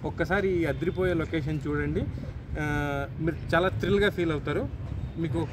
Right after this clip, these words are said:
కొన్ని కొత్త లొకేషన్స్ చూపిస్తాను. చూడండి, ఇదే చిరంజీవి గారి బ్లాక్ బాస్టర్ సినిమా బాస్ పార్టీ సాంగ్ ఇక్కడే తీశారు. ఈ విజువల్స్, ఈ ఆర్ట్ డిపార్ట్‌మెంట్ వాళ్ళు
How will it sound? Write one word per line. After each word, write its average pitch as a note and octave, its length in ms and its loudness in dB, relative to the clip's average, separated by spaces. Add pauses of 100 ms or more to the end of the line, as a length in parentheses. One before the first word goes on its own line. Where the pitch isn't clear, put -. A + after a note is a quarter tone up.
కొన్ని D#3+ 180 0
కొత్త F3+ 280 0
లొకేషన్స్ - 520 4
చూపిస్తాను. B2+ 360 -6 (3000)
చూడండి, C#3 440 8 (440)
ఇదే C#3 380 10 (720)
చిరంజీవి C#3 440 8
గారి C3 160 10
బ్లాక్ B2 380 6
బాస్టర్ A#2+ 520 2
సినిమా A#2 540 2
బాస్ A2+ 480 2
పార్టీ A#2 260 2
సాంగ్ A2 260 2
ఇక్కడే A2+ 300 2
తీశారు. A2 540 -2 (960)
ఈ B2 440 8 (140)
విజువల్స్, C3 680 6
ఈ B2+ 140 4
ఆర్ట్ A#2 460 4
డిపార్ట్‌మెంట్ A#2+ 680 4
వాళ్ళు A#2 260 6